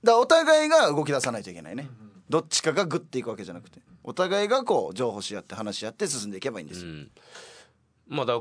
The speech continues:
Speaker 3: ら彼なりにアピールしたと思いますよ。ただそれに反応できなかった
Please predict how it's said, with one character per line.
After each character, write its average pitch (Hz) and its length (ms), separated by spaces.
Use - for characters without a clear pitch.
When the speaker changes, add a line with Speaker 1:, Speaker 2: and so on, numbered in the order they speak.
Speaker 3:
ら - 60
彼 226 80
な 226 120
り 214 140
に 220 260
ア 160 120
ピ 208 100
ー 170 60
ル 123 80
し - 40
た 120 120
と 107 80
思 95 80
い 90 40
ま 85 100
す 90 40
よ。 95 80
た 127 80
だ 110 80
そ 131 140
れ 127 80
に 117 80
反 123 260
応 120 80
で 117 100
き 135 120
な 131 100
か 101 120
っ - 60
た 127 260